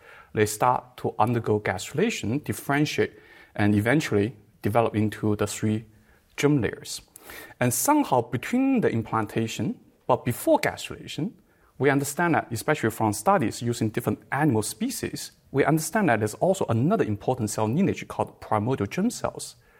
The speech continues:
They will emerge in the implanting human embryo. And it turns out they are from different studies of different species,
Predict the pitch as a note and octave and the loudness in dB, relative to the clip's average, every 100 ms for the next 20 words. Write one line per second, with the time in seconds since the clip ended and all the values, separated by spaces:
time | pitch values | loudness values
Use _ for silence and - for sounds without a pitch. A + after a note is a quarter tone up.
0 | _ - - C3 B2+ F3+ A3+ - A#2 A2+ | _ -20 -2 2 4 4 4 4 2 2
1 | C#3+ D3+ F#2 - - - _ _ _ _ | 2 2 0 -2 -8 -10 _ _ _ _
2 | _ C3+ D#3+ E3+ F3 A#2 G#2+ C3+ C#3+ A2 | _ 2 4 4 2 2 2 0 0 0
3 | G#2+ A2 G2+ - A2 G2+ B2+ F#3 - - | 0 -2 -4 -2 -2 0 0 0 -2 -8
4 | - - - - - - D#3+ E3+ C#4 C#4+ | -16 -18 -16 -14 -6 0 2 2 2 2
5 | C3+ A#2+ - C3 B2+ A#2+ - - B2 A#2 | 4 2 2 0 2 2 0 -4 -2 0
6 | E3+ A#2+ - F#3+ C3+ A2+ - A#2+ G#2+ - | 0 -2 0 0 2 -2 -4 -4 -4 -4
7 | - C4 - A#2 - | -2 -2 0 0 -2